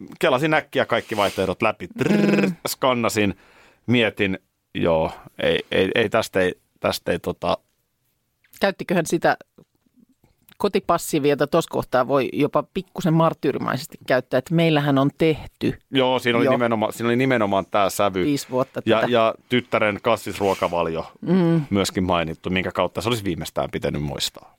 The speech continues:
Speaker 2: Niin just. Eli se on siellä ollut
Speaker 1: Siellä
Speaker 2: sitten
Speaker 1: se on
Speaker 2: teidän
Speaker 1: ollut, siellä se on
Speaker 2: viinanahteen
Speaker 1: ollut.
Speaker 2: pöydässä jo ihan.
Speaker 1: Joo, ja meillähän on joka vuosi, vaikka me ollaan nyt pari joulua oltu ulkomailla, niin meillähän on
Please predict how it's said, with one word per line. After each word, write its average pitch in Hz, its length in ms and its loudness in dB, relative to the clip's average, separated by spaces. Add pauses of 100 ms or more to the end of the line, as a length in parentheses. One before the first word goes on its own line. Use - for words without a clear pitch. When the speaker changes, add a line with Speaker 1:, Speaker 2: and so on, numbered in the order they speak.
Speaker 2:
Niin 151 240 -2
just. - 240 -14 (800)
Eli 254 220 0
se 285 120 2
on 233 100 2
siellä 247 240 4
ollut 196 260 4
Speaker 1:
Siellä 240 220 2
Speaker 2:
sitten 175 80 0
Speaker 1:
se 170 80 2
on 180 80 4
Speaker 2:
teidän 196 220 4
Speaker 1:
ollut, 165 140 -4
siellä 226 180 2
se 185 80 0
on 175 80 2
Speaker 2:
viinanahteen 156 280 2
Speaker 1:
ollut. - 100 -6
Speaker 2:
pöydässä 165 440 2
jo 165 120 4
ihan. 160 300 0 (140)
Speaker 1:
Joo, 160 200 4
ja 113 40 0
meillähän 170 260 2
on 185 60 0
joka 190 240 0
vuosi, 151 180 0
vaikka 143 200 -2
me 143 60 2
ollaan 143 140 4
nyt 147 140 -8
pari 147 200 2
joulua 123 280 4
oltu 139 240 0
ulkomailla, 98 480 2
niin 104 120 2
meillähän 113 320 2
on 113 260 2